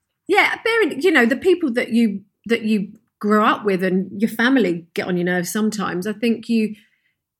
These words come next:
but we were, I don't think in that, between ninety-seven and the end of two thousand and one, it didn't spend time with people more than the rest of the band.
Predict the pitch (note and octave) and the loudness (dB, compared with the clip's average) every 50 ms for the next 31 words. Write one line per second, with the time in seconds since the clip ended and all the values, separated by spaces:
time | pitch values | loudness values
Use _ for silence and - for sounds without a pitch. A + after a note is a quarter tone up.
0 | _ - G#3+ G#3 - - A#3+ A#3+ A#3 A3+ C#4 C#4+ C#4 A#3+ A3 B3 A#3 A3 G#3+ G#3 | _ -18 -18 -6 -2 -2 0 2 4 4 6 6 6 6 4 4 4 4 2 0
1 | G3+ G#3+ - - _ _ - A3+ A3+ C#4+ C#4 A3+ A#3+ C#4 C#4 C4+ - _ - - | -2 -4 -6 -12 _ _ -2 0 0 0 0 0 0 -2 -4 -6 -10 _ -2 2
2 | C#4 D4 D#4 F4 E4+ - - - - _ _ - - - - - C4 C4+ C4+ D4+ | 4 4 4 4 2 0 -4 -10 -20 _ _ -20 -20 -20 -12 -8 -6 -4 -2 0
3 | C#4+ D4 D4 D4+ D4 D4 C#4 - C4 C4 - C4+ B3 G#3+ G#3+ G3 G3 G3+ G3+ G3+ | 0 2 2 2 2 0 0 -2 -4 -2 -2 -2 -2 0 -2 -2 -2 -2 -2 -2
4 | G3+ G#3 G#3+ G#3+ G#3 G#3+ A3 G#3 A3 G#3+ G#3 G3+ G3 - - - _ _ - - | 0 0 0 0 2 0 0 0 0 -2 -2 -4 -6 -12 -18 -20 _ _ -4 -2
5 | A3 G3 G#3+ A3 G#3 G3 G3 G3+ G3 G3+ F#3+ G3+ G#3 G3+ F#3 F3 F3+ F#3 - G3+ | -2 -2 -2 -2 -2 -2 -2 -2 -4 -4 -4 -4 -4 -4 -4 -4 -6 -6 -8 -6
6 | F#3+ B3+ B3 A3+ A#3 - - - G3+ G3+ G3 F#3+ G3 G#3+ G3 F#3+ F#3+ F#3 F3+ F3+ | -6 -4 -4 -4 -4 -6 -8 -6 -4 -4 -4 -4 -4 -4 -4 -4 -2 -2 -4 -6
7 | F3 - _ _ _ _ _ _ _ _ _ _ _ - - G#3+ G#3 G#3 G3+ G3 | -8 -10 _ _ _ _ _ _ _ _ _ _ _ -6 -4 -4 -4 -2 -2 -4
8 | G3 G3+ G3 F#3+ F3 E3+ D#3+ D3+ F3 F3 F3 F3+ F3 E3+ F3 E3+ - - - E3 | -2 -2 -2 -2 -2 -4 -4 -4 -4 -4 -4 -4 -4 -6 -8 -8 -10 -12 -12 -12
9 | D#3+ - - F3 F3 - D3+ E3 F3+ F3+ | -8 -4 -4 -4 -2 -4 -6 -8 -12 -14